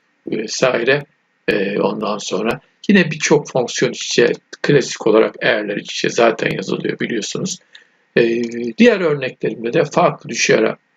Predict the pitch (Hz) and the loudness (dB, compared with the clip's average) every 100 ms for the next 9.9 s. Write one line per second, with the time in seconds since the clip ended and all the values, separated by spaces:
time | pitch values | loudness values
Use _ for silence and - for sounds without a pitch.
0 | _ _ - 110 104 - _ _ _ _ | _ _ 0 0 0 -6 _ _ _ _
1 | _ - - - - 120 104 95 98 101 | _ -14 -12 -8 0 2 2 -2 -6 -4
2 | 120 - 117 143 - _ - - _ _ | -4 -2 2 2 0 _ -18 -18 _ _
3 | 113 170 160 135 113 104 135 117 120 139 | 2 2 2 -4 -6 -6 -8 -4 0 4
4 | 135 131 - _ _ _ - 107 110 110 | 4 4 0 _ _ _ -4 0 2 2
5 | 104 110 - _ _ _ - 113 120 - | 0 -2 -4 _ _ _ -6 -2 -2 -2
6 | 113 - - 113 107 117 - 131 123 113 | -6 -4 -2 -2 -2 -2 2 0 2 0
7 | 208 - - _ - - - - - 104 | 0 -2 -10 _ -8 -4 -2 -2 -2 -2
8 | 113 160 175 - _ 165 135 110 147 147 | -2 -2 -2 -6 _ 2 2 2 0 -2
9 | - 127 113 113 104 110 - 151 - | -2 -4 0 -2 -2 -6 0 2 2